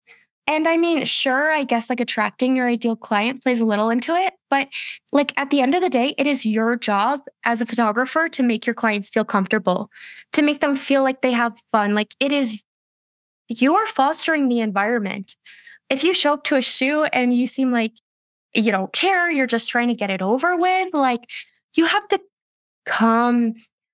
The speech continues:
feeling warm and excited. And it starts from, like, the very top, from when they first, like,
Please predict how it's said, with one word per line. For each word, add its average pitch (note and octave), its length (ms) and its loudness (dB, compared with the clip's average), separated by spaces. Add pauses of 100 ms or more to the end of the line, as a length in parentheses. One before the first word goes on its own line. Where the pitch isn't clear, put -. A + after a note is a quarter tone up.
(480)
feeling B3 560 2
warm A3 680 0
and B3 160 0
excited. A3 960 0
And G#3 340 -2 (300)
it - 160 0
starts B3+ 540 -2
from, F4 240 0
like, D#4 180 -2
the A#3+ 80 0
very A3+ 280 0
top, D4 440 -2 (540)
from - 200 2
when B3+ 120 2
they A3+ 100 2
first, - 420 -2
like, C4 380 -2